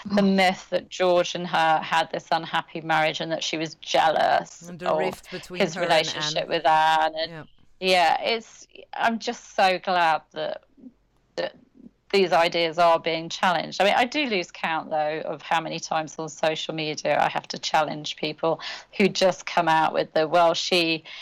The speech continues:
Speaker 1: she brought down George and Anne, she's to blame,"
Speaker 3: Yeah.
Speaker 1: you know. Ugh.
Speaker 2: I, I've gone on to say, if they had such an unhappy marriage, explain to me why she served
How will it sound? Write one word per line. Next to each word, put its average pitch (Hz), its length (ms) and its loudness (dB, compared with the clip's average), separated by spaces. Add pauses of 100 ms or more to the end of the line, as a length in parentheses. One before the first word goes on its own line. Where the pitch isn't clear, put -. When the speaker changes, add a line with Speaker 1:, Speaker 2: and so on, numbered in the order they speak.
(140)
Speaker 1:
she 208 400 2
brought 190 300 4
down 170 600 0
George 165 420 -6
and 170 100 -6
Anne, 160 280 -2
she's 170 420 0
to - 100 -10
blame," 160 680 0
Speaker 3:
Yeah. 175 200 -4
Speaker 1:
you 160 100 -6
know. 156 500 -6
Ugh. 180 280 -10 (560)
Speaker 2:
I, 226 380 2
I've 247 320 2
gone 233 440 2
on 214 300 2
to - 160 -12
say, 180 640 0 (500)
if 226 220 4
they 226 140 2
had 233 280 0
such - 340 -6 (120)
an 214 340 0
unhappy 208 680 0
marriage, 185 540 0
explain 226 540 0
to 254 160 -4
me 190 400 2 (340)
why 202 360 2
she 202 280 0
served 202 800 0